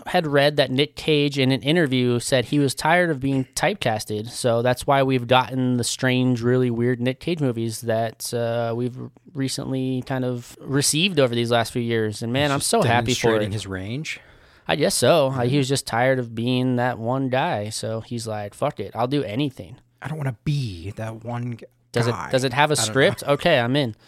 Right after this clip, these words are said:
Speaker 1: <laughs>
Speaker 2: Uh,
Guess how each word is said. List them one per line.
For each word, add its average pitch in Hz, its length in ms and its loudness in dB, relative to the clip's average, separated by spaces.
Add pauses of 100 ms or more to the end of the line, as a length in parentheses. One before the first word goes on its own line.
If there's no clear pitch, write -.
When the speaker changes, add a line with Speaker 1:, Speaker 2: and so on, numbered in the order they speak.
(220)
Speaker 1:
<laughs> - 1040 -4 (1700)
Speaker 2:
Uh, 139 420 2